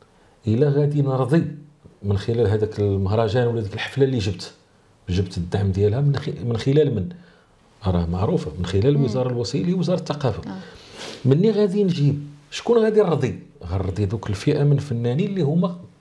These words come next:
Speaker 1: ديولي.
Speaker 2: مم.
Speaker 1: إذا هنا غنوليو نقابة عندها،
Speaker 2: كتحيز البعض.
Speaker 1: عندها لوبي، لوبي ديالها
Speaker 2: لوبي
Speaker 1: خاص.
Speaker 2: ديالها.
Speaker 1: واش انت غتجيب لي حفل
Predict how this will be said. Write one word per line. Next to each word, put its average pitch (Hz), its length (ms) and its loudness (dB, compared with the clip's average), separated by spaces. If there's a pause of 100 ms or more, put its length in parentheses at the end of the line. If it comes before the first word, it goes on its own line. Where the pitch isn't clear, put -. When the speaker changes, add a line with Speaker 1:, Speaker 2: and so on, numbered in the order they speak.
(160)
Speaker 1:
ديولي. 143 440 4 (260)
Speaker 2:
مم. 196 220 -10 (400)
Speaker 1:
إذا 95 140 0
هنا 101 220 0
غنوليو 135 540 0 (140)
نقابة 120 480 -2
عندها، 151 460 0 (560)
Speaker 2:
كتحيز 208 680 0
البعض. 175 320 0
Speaker 1:
عندها 127 260 2
لوبي، 151 380 2
لوبي 147 380 2
ديالها 135 300 4
Speaker 2:
لوبي 98 120 -2
Speaker 1:
خاص. - 340 -2
Speaker 2:
ديالها. 170 200 -12 (760)
Speaker 1:
واش 131 260 2
انت 131 120 -4
غتجيب 135 580 2
لي 127 200 2
حفل 135 380 -2